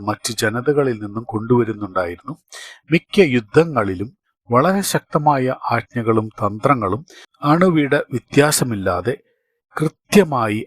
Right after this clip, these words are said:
അനുസരണയോടെ പാലിക്കണമായിരുന്നു. അതിനുള്ള പരിശീലനം കൂടിയാണ് ഇപ്പോൾ ഇസ്രായേലിന് ലഭിക്കുന്നത്. നാലാമതായി, ഇസ്രായേൽ പഴയത് മറന്ന് പുതിയ കാര്യങ്ങൾ ചുരുങ്ങിയ സമയം കൊണ്ട് പഠിക്കണമായിരുന്നു.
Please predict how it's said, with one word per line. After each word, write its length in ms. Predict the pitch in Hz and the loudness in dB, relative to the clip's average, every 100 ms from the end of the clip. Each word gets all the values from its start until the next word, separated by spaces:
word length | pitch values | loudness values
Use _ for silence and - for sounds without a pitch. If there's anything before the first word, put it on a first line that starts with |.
| - | -4
അനുസരണയോടെ 880 | 113 131 156 185 147 117 104 101 104 | -2 0 2 2 0 -4 0 0 0
പാലിക്കണമായിരുന്നു. 920 | - 110 107 107 101 95 90 87 90 - _ _ - | 2 0 0 -4 -8 -8 -8 -12 -16 -20 _ _ -4
അതിനുള്ള 440 | 123 160 175 147 139 | 0 2 2 0 -2
പരിശീലനം 600 | 113 107 135 175 127 107 | 0 -2 0 0 0 -2
കൂടിയാണ് 440 | 101 98 95 95 | -2 -2 -2 -4
ഇപ്പോൾ 240 | 95 - 107 - | -8 -4 -4 -4
ഇസ്രായേലിന് 600 | - - 113 104 92 92 | -6 0 0 0 -4 -8
ലഭിക്കുന്നത്. 540 | 87 85 - 95 101 180 _ - - - _ | -12 -12 -16 -6 -2 -2 _ -20 -20 -20 _
നാലാമതായി, 600 | 127 139 214 196 123 107 180 - | 4 4 4 0 -2 -2 -4 -6
ഇസ്രായേൽ 520 | 131 - 185 202 214 - | -2 2 2 2 -2 -2
പഴയത് 600 | 139 131 139 160 175 156 | 0 2 2 0 -2 -2
മറന്ന് 400 | 123 113 110 113 127 _ | 0 0 -2 -6 -10 _
പുതിയ 360 | 113 107 143 190 | -8 -4 0 0
കാര്യങ്ങൾ 480 | - 110 101 92 110 - | 2 -4 -4 -8 -12 -6
ചുരുങ്ങിയ 420 | - 120 147 170 | -2 -2 -2 -6
സമയം 360 | - 113 117 120 | -4 -6 -6 -6
കൊണ്ട് 220 | 107 107 | -6 -4
പഠിക്കണമായിരുന്നു. 880 | - 180 185 160 113 92 85 - | 0 0 0 -2 -4 -4 -10 -14